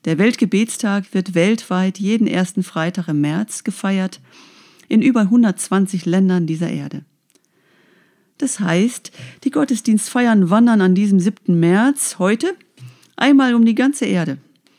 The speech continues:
Heute früh Japan, dann über Europa bis zuletzt Alaska. Nach dem uralten Motto,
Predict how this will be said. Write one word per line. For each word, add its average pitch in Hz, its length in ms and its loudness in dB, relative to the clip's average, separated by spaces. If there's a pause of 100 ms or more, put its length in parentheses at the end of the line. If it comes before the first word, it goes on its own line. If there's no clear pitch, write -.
(300)
Heute 220 220 -2
früh 180 200 -6
Japan, 214 640 -2 (420)
dann 180 180 0
über 165 160 -2
Europa 196 640 -4
bis 202 140 -8
zuletzt 165 500 -4
Alaska. 165 500 -6 (1900)
Nach 247 120 0
dem 233 200 2
uralten 214 460 4
Motto, 277 440 2